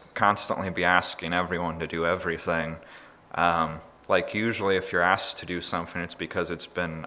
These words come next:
undone <laughs> for a while or it really needs someone else.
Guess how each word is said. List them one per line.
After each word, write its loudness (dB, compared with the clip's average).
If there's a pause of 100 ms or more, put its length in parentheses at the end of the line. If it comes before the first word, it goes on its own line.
undone 0
<laughs> -12
for 0
a 4
while 4
or 2
it -4
really 0
needs -10
someone -6
else. -6